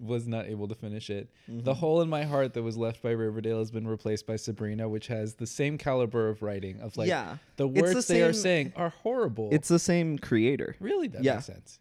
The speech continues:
Speaker 2: It's the same
Speaker 1: Like,
Speaker 2: creator.
Speaker 1: the words they are saying are horrible,
Speaker 2: Uh-huh.
Speaker 1: but I am very invested in the story.
Speaker 2: Yeah.
Speaker 1: And the aesthetics.
Speaker 2: I,
Speaker 1: The pretty,
Speaker 2: I
Speaker 1: pretty
Speaker 2: like
Speaker 1: people.
Speaker 2: the aesthetics. I honestly, I,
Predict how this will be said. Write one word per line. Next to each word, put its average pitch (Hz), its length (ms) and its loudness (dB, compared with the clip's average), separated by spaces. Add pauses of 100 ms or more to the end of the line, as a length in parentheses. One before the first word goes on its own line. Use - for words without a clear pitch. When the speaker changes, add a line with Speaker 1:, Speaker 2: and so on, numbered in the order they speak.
Speaker 2:
It's 143 160 -4
the 160 80 0
same 165 200 -2
Speaker 1:
Like, 143 80 -8
Speaker 2:
creator. 87 580 -2
Speaker 1:
the 135 160 0
words 175 320 -2
they 156 120 -2
are 139 100 -2
saying 127 420 -4
are 117 140 -4
horrible, 123 460 -4
Speaker 2:
Uh-huh. 117 140 -2
Speaker 1:
but 120 120 -4
I 120 100 0
am 120 220 -2
very 107 320 -4
invested 95 420 -10
in 95 100 -12
the 98 80 -12
story. 87 520 -14
Speaker 2:
Yeah. 120 240 -2 (320)
Speaker 1:
And 120 120 -4
the 113 60 -4
aesthetics. - 640 -12 (120)
Speaker 2:
I, 160 440 -2
Speaker 1:
The 113 80 -8
pretty, 117 200 -6
Speaker 2:
I 156 80 -2
Speaker 1:
pretty 147 160 -2
Speaker 2:
like 175 260 0
Speaker 1:
people. 190 120 -8
Speaker 2:
the 175 160 -2
aesthetics. 113 960 -6 (640)
I 156 560 -2 (140)
honestly, 127 880 -2 (100)
I, 135 220 -2